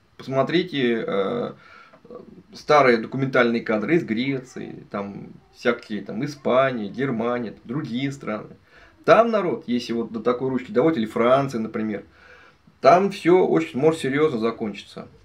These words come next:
А, настолько серьёзно, что если так копнуть ещё глубже в историю, например, а, времена правления генерала де Голля во Франции, там всё было очень жёстко. Население там, а, с таким населением там не зашуткуешь,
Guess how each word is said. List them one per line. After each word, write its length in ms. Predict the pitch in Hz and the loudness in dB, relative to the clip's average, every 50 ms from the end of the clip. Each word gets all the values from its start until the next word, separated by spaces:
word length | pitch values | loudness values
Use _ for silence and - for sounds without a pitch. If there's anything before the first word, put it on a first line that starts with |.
| _ _ _ _ _ - | _ _ _ _ _ -6
А, 480 | 104 104 104 104 101 98 101 98 90 - - _ _ _ _ _ _ _ _ - - | -4 -2 -2 -2 -2 -4 -6 -6 -8 -12 -16 _ _ _ _ _ _ _ _ -18 -8
настолько 400 | - 120 127 127 - 202 202 - | 0 0 2 6 6 4 4 6
серьёзно, 360 | - 170 160 160 139 - 117 | 4 4 6 6 4 4 0
что 120 | 107 - 120 | -2 -4 -4
если 180 | 117 135 - - - _ _ _ _ | -6 -6 -10 -12 -16 _ _ _ _
так 220 | 135 135 - - | -2 -2 -2 -2
копнуть 320 | - 170 165 - 170 160 156 | -2 -4 0 2 0 0 0
ещё 240 | 147 - - 226 214 | 0 2 4 4 4
глубже 340 | 170 156 139 120 110 117 | 2 0 -2 -2 -4 -4
в 100 | 117 131 | -4 -4
историю, 320 | 135 135 - 135 120 113 110 | -4 -4 -2 0 0 0 0
например, 420 | 107 - 120 113 113 107 104 104 - - - - _ _ - | -2 -4 -6 -6 -4 -4 -6 -8 -12 -18 -20 -20 _ _ -2
а, 200 | - 120 113 104 | 0 0 2 2
времена 400 | 123 135 139 151 156 156 139 131 | 2 2 2 2 4 4 2 2
правления 540 | - 127 127 123 127 131 123 120 117 117 | 2 4 4 4 4 4 2 0 0 0
генерала 520 | 113 107 113 123 127 131 131 127 120 113 113 | -2 -4 -4 -4 -2 0 2 2 2 2 0
де 80 | 123 | -2
Голля 260 | 123 127 123 117 110 104 | 0 2 2 2 2 2
во 120 | 107 113 | 0 -2
Франции, 460 | - - 120 110 101 98 - 98 92 - | -2 -2 -2 -2 -4 -6 -10 -14 -10 -6
там 560 | - 117 120 143 156 170 180 185 196 202 202 202 | -4 -4 -4 -4 -4 -6 -6 -6 -8 -10 -12 -10
всё 180 | - 202 190 185 | -8 -6 -6 -4
было 280 | 190 202 196 190 190 | -4 -4 -4 -2 -2
очень 260 | 190 185 185 - 196 180 | -4 -4 -4 -6 -6 -2
жёстко. 380 | 175 180 196 202 - - 131 | -2 -2 -2 -4 -6 -8 -8
Население 560 | 120 123 123 120 - 143 143 156 165 180 175 170 | -6 -6 -8 -6 -4 -2 0 0 2 2 0 4
там, 580 | - 160 165 160 156 151 143 147 135 127 117 - - - - - - - _ _ - | 4 4 4 4 2 -4 -8 -8 -8 -10 -10 -14 -18 -20 -20 -20 -20 -20 _ _ -8
а, 580 | - 120 117 117 123 123 117 123 120 117 110 - | -4 -2 2 2 4 4 4 4 4 2 0 -2
с 100 | - - | -6 -2
таким 260 | - 147 147 190 208 | 0 2 4 6 6
населением 540 | 208 175 - 170 165 170 190 208 208 202 180 - | 6 6 6 6 6 6 6 6 6 4 4 6
там 240 | 165 165 165 170 160 | 6 6 6 6 4
не 100 | 160 160 | 4 4
зашуткуешь, 800 | 160 156 156 180 180 170 - - 202 240 240 170 - - - | 2 0 0 0 0 -2 0 0 2 4 6 4 4 2 -4